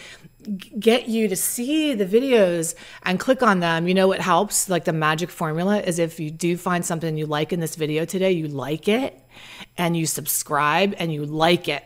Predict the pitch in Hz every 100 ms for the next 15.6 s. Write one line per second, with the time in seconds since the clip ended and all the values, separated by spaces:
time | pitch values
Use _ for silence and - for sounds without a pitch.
0 | _ 196 180 - 175 180 170 147 110 -
1 | 170 165 147 151 165 185 - 165 165 160
2 | 147 - 147 143 151 131 147 185 - 180
3 | 208 156 156 156 190 - - - - -
4 | 196 269 - 330 311 277 254 247 190 147
5 | 123 - 208 - 370 359 - 320 277 247
6 | 220 202 - 156 - 143 120 - - -
7 | - - - 190 208 214 214 185 - 190
8 | 175 156 147 - 202 240 254 247 220 214
9 | 208 214 214 196 202 - 208 185 156 185
10 | 214 220 214 214 196 196 190 202 196 196
11 | - 220 226 240 233 214 214 214 - 196
12 | 156 - 220 214 214 202 202 - 226 247
13 | 247 247 - 226 190 175 175 175 180 175
14 | 185 170 196 208 190 175 165 180 160 175
15 | 180 196 185 160 156